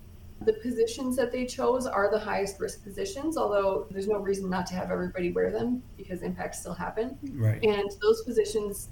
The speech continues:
Speaker 1: tend to have more impacts at lower G-force level, lower rotational force, whereas, you know, your wide receivers, cornerbacks, they tend to have bigger impacts, although fewer of them.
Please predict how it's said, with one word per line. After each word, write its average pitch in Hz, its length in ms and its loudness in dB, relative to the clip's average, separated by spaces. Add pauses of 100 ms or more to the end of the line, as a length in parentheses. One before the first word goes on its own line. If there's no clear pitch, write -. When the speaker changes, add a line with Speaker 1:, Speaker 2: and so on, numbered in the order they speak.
(120)
Speaker 1:
tend 277 460 -4
to 233 160 0
have 208 420 -2 (400)
more 247 280 6
impacts 208 760 -2
at 180 400 -2
lower 190 800 0 (220)
G-force 202 500 -2
level, 190 300 0
lower 180 220 4
rotational 185 580 -2
force, 226 300 0 (420)
whereas, 185 540 6 (180)
you 190 80 -4
know, 175 100 -2
your 175 320 -2
wide 202 240 4
receivers, 240 640 0
cornerbacks, 208 520 0 (400)
they 220 180 4
tend 202 260 -2
to 190 100 -2
have 180 440 -2 (420)
bigger 240 400 8
impacts, 190 460 -4
although 175 260 0
fewer 185 360 -2
of - 120 -4
them. - 260 -8